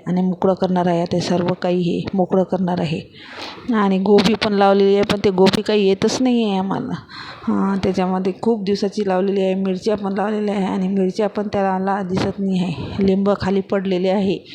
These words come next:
पिकलेले लिंब खाली पडलेले आहे. आम्हाला एवढे लागत नाही, पण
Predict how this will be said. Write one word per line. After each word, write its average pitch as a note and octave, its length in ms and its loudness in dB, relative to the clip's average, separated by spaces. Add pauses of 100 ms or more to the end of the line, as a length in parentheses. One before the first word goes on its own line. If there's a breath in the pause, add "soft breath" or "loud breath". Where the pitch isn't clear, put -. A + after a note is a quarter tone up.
(280 loud breath)
पिकलेले G3 460 0
लिंब F#3 320 0
खाली F3+ 200 0
पडलेले F3+ 420 0
आहे. F3+ 80 2
आम्हाला F#3+ 300 0
एवढे F#3+ 320 2
लागत F#3+ 320 -2
नाही, G3+ 240 -4 (800 loud breath)
पण G3+ 420 -2